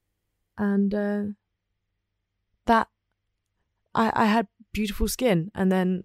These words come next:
when I started getting into skincare, my skin got worse. Funny that. But yeah, I hope you enjoy my new hair. Um, <laughs> and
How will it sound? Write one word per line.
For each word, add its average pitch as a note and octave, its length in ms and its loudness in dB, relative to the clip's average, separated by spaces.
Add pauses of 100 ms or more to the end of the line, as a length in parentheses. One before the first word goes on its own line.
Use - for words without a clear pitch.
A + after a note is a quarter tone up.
when G3+ 160 -2
I G3 60 0
started F3+ 280 -2
getting F3+ 280 -4
into F#3 220 0
skincare, G3 640 -4
my F3 340 -4
skin A#3+ 340 -6
got E3 180 -6
worse. D#3 460 -8 (240)
Funny G3+ 180 0
that. F3+ 180 -6 (840)
But - 160 -18
yeah, C4 240 -6
I A3 80 -4
hope C4+ 180 -4
you C4+ 100 0
enjoy A3 180 0
my G3+ 140 2
new F#3+ 180 2
hair. F3 340 -12 (540)
Um, F#3 640 -12 (1400)
<laughs> - 160 -10
and - 920 -8